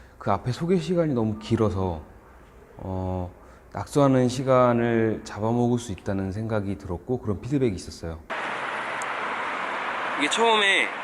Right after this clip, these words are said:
제 소개를 하고 뭔가 낙서를 시작하는 데까지 걸리는 시간이 조금 있었거든요. 근데 이렇게 빨리 낙서하고 싶다는 그런 보완점을 적어주셔서, 그래서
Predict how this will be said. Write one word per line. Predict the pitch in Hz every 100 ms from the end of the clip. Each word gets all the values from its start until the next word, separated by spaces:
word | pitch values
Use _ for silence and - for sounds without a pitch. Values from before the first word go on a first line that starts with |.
| - - -
제 | - 160
소개를 | 156 233 240 208 190
하고 | 196 175 151 143 101 95 123
뭔가 | 127 123
낙서를 | 113 - 135 127 123
시작하는 | - 175 170 180 156 147
데까지 | 143 143 139 127
걸리는 | 123 123 131
시간이 | 131 156
조금 | 147 - 165
있었거든요. | - 143 127 113 120 170 - - - - - - -
근데 | 131
이렇게 | 127 117 - 151 - - -
빨리 | 196 202
낙서하고 | 131 - 175 160 147
싶다는 | - - 147 143 127 117 - - - - -
그런 | 139 131 127 123 - - - -
보완점을 | 135 135 143 131
적어주셔서, | 120 127 123 123 123 143 127 - -
그래서 | - 92 90